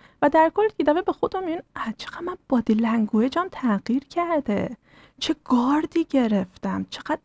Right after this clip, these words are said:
عضلاتم منقبضه.»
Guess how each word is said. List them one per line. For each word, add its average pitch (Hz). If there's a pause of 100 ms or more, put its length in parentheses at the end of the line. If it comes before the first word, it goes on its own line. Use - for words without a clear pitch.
(120)
عضلاتم 220
منقبضه.» 196